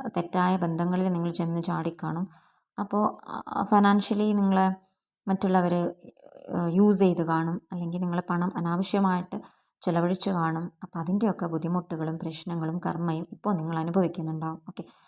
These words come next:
ഈ ഒരു ജന്മത്തിലാവാം, അല്ലെങ്കിൽ മുന്നേയുള്ള പാസ്റ്റ് ലൈഫിലാവാം, മുൻജന്മങ്ങളിലാവാം. അപ്പോൾ ഇപ്പോൾ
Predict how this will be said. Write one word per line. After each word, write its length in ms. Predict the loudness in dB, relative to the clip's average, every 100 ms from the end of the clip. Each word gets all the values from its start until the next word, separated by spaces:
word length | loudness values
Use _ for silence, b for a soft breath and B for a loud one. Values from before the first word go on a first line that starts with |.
| B B
ഈ 80 | 4 6
ഒരു 140 | 6
ജന്മത്തിലാവാം, 640 | 4 2 0 -2 -2 -2 -2
അല്ലെങ്കിൽ 340 | -4 -4 -6 -4
മുന്നേയുള്ള 440 | -2 2 2 2 -2
പാസ്റ്റ് 380 | -2 -4 -4 -4
ലൈഫിലാവാം, 580 | -6 -4 -4 -2 -2 -2 B B _
മുൻജന്മങ്ങളിലാവാം. 920 | -2 0 0 -2 -4 -2 -2 -2 -4 -8
അപ്പോൾ 220 | -14 -14 -16 _ _ -14
ഇപ്പോൾ 360 | -14 _ 2